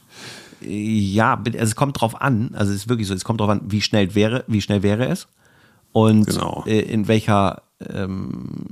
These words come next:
Speaker 1: in welcher Umgebung und unter welcher Lichtsituation machst du das. Da kann man geile Sachen machen, aber
Speaker 2: Mhm.
Speaker 1: ich würde es keinem empfehlen, zu lange zu belichten, weil das sehe wirklich sehr komisch aus am Ende des Tages. Aber ich mochte die Dynamik in den Beinen der Dame am Rollator.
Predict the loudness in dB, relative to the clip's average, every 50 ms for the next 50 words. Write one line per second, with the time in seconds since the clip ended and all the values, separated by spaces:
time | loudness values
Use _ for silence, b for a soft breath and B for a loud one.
0 | -8 -4 0 0 2 2 2 4 4 4 4 6 6 4 4 6 4 4 2 2
1 | 2 0 0 0 0 0 2 2 2 2 2 2 2 2 4 2 2 0 0 -2
2 | -4 -4 -2 -4 -6 -4 -4 -2 -2 -2 -2 -2 -4 -4 -4 -4 -4 -8 _ -6
3 | -6 -6 -6 _ -12 -10 -4 0 0 2 2 2 0 -2 -4 -8 -4 _ 0 2
4 | 4 4 4 4 2 2 -2 -4 -4 -4 -2 -2 -2 -4 -2 -2 -2 -4 B B
5 | B B B B B B B 0 2 4 6 6 6 6 6 4 4 0 -2 -6
6 | _ _ -8 -4 0 0 2 2 2 0 2 4 4 4 4 2 -2 -2 -2 0
7 | 2 2 4 4 4 2 0 0 0 2 2 2 0 0 0 0 0 2 2 0
8 | 0 0 0 0 0 2 2 0 0 0 -2 -2 0 -2 -2 -2 -2 -6 -12 -20
9 | -20 -20 -16 -12 -10 -8 -6 -2 2 4 4 4 4 0 -2 -4 -4 -4 -4 -4
10 | -6 -6 -6 -6 -6 -4 -4 -4 -4 -4 -4 -6 -6 -6 -4 -4 -4 -2 -4 -4
11 | -6 -2 0 2 2 2 2 2 2 2 2 2 0 -2 -2 -2 0 2 2 4
12 | 4 2 2 0 2 2 2 2 2 2 2 2 4 4 4 4 2 2 2 2
13 | 0 2 2 2 2 2 0 -2 -2 0 0 2 2 2 0 0 -6 -12 -12 -14